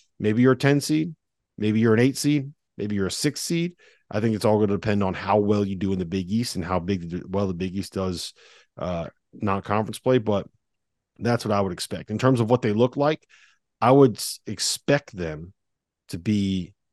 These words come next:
much better defensively while taking a step back a little bit in terms of being, like, one of these elite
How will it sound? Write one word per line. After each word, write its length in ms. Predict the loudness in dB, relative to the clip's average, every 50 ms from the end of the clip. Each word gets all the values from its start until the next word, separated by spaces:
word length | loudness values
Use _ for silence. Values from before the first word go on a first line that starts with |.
| _ _ _ _ _ -6
much 320 | -2 2 2 2 2 0 2
better 200 | 4 4 4 4
defensively 720 | 2 0 -2 -2 -4 -2 -4 -6 -8 -6 -6 -6 -8 -10 _ _ _ _ _ _ _ _ _ _ _ _ -6
while 120 | -4 -4
taking 360 | 0 0 -2 0 0 0 0
a 40 | 0
step 440 | -2 -6 -6 -2 -2 -2 -2 -2 -2
back 240 | 0 0 0 0 -2
a 60 | -6
little 200 | -8 -6 -6 -6
bit 300 | -6 -6 -6 -6 -8 -12
in 120 | -14 -14 -10
terms 280 | -6 -6 -6 -6 -6
of 140 | -8 -10 -8
being, 320 | -6 -4 -4 -4 -4 -6
like, 160 | -6 -8 -10 -8
one 140 | -8 -8 -6
of 100 | -6 -8
these 220 | -8 -8 -8 -6
elite 460 | -6 -8 -6 -6 -8 -8 -8 -12 -14